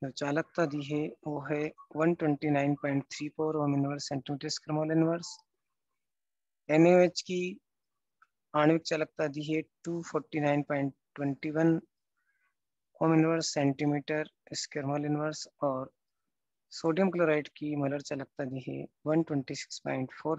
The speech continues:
फ़ाइव ओम इनवर्स सेंटीमीटर स्क्वायर मोल इनवर्स। इनकी सहायता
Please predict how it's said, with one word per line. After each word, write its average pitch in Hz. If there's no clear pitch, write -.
फ़ाइव 135
ओम 135
इनवर्स 127
सेंटीमीटर 131
स्क्वायर -
मोल 123
इनवर्स। 123
इनकी 214
सहायता 151